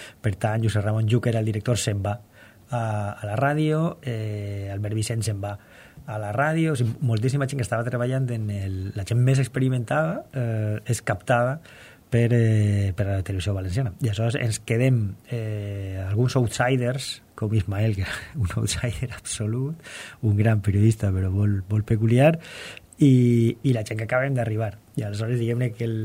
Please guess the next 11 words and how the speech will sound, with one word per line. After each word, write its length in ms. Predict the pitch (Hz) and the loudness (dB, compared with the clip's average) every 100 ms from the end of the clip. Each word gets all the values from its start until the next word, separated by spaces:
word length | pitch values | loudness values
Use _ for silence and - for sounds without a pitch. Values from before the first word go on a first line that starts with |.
| 107 | -4
meu 540 | 104 110 113 117 120 - | -4 -4 -2 -2 -2 -4
ascens 640 | 117 104 - 113 117 107 - | -6 -4 -2 -2 -2 -4 -8
a, 300 | 113 110 113 - - - - | -6 -4 -4 -6 -8 -10 -12
<laughs> 400 | - - - - | -16 -16 -14 -4
a 100 | 127 | -2
cap 160 | 120 127 | 2 2
de 80 | 120 | 2
redacció 320 | 113 117 113 123 | 0 0 0 0
va 20 | |
ser 160 | 123 117 | 0 -2
un 140 | 110 | -2